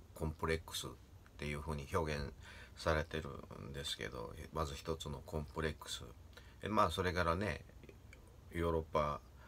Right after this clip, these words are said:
諸国にこう、追いつけ追い越せっていう明治とか大正とかの、こう、あの、システム。まあ、武田先生が言うには、今でもこう、欧米の人たちのね、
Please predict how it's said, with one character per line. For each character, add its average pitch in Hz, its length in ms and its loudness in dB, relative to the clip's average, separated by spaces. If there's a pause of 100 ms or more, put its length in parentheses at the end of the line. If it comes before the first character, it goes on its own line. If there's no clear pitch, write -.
(400)
諸 - 180 4
国 78 380 -2
に 65 60 -6
こ 69 260 -4
う、 80 40 0
追 - 20 4
い 78 60 0
つ - 120 -6
け 71 120 -2
追 71 120 0
い 73 100 -6
越 73 140 -2
せ 80 160 4
っ 78 40 0
て - 200 -8
い 71 140 -4
う 67 60 -6 (300)
明 76 240 0
治 69 320 -6 (800)
と - 80 -6
か 71 140 -6
大 76 160 0
正 73 140 0
と 71 160 -6
か 71 140 -4
の、 - 160 -8 (640)
こ 69 380 -2
う、 - 40 -14 (1700)
あ 76 120 4
の、 69 120 -4 (960)
シ 87 180 2
ス - 160 0
テ 73 140 0
ム。 67 100 -6 (480)
ま 104 140 10
あ、 98 60 12
武 104 280 8
田 127 140 10
先 135 180 6
生 123 160 6
が 98 80 6
言 95 140 6
う - 20 4
に 92 60 4
は、 82 100 4
今 95 240 6
で 113 100 6
も 110 200 4
こ 87 400 2 (440)
う、 98 60 6
欧 98 80 10
米 101 220 10
の 98 100 6
人 98 220 2
た 92 160 8
ち 73 160 0
の 73 140 -2
ね、 95 380 0